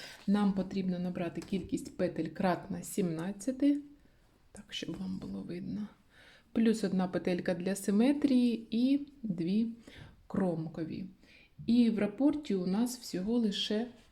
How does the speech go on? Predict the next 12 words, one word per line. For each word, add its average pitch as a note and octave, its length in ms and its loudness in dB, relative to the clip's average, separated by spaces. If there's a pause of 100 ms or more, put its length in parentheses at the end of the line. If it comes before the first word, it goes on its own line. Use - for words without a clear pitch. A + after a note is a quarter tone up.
десять F#3 640 -2
рядочків. - 600 -6 (1120)
Все - 240 -2
просто. - 500 -8
Я G3 420 -2
набрала, E3+ 640 -4 (320)
е, F3 260 -8 (100)
петельки D#3+ 540 -2 (440)
для F#3 300 2
одного F3 460 -4
рапорту. C#4+ 640 -2 (2500)
Так, F3+ 200 -18